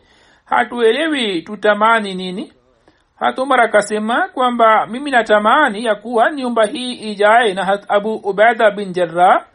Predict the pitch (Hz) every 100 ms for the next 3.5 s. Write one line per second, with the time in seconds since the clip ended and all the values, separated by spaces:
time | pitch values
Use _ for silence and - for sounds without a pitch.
0 | _ _ _ _ - 202 214 208 202 202
1 | 233 226 202 196 180 175 226 185 277 -
2 | _ _ _ 185 202 196 196 196 - 165
3 | 220 208 269 185 233